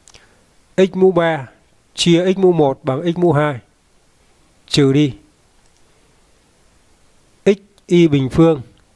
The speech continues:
chia cho x. Chia cho x thì ta gạch x đi. Còn lại là y mũ hai. Rồi,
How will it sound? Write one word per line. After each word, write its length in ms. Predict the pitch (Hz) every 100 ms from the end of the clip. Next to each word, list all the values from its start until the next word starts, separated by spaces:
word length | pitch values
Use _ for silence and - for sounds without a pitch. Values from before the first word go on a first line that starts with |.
| _ -
chia 240 | - 156
cho 160 | 156 170
x. 160 | 185 - _ _ _ _ _ _ _ _ _
Chia 200 | - 180
cho 160 | 160 185
x 120 | 202
thì 140 | - 139
ta 120 | 156
gạch 200 | 143 139
x 240 | 160 180 165
đi. 200 | 160 131 _ _ _ _ _
Còn 240 | - 127
lại 160 | 131 139
là 100 | 131
y 200 | 147 147
mũ 140 | 151
hai. 220 | 143 143 135 - _ _ _ _ _ _ _ _ _ _ _ _ _ _ _ _ _ _ _ _ _ _ _
Rồi, 260 | - 131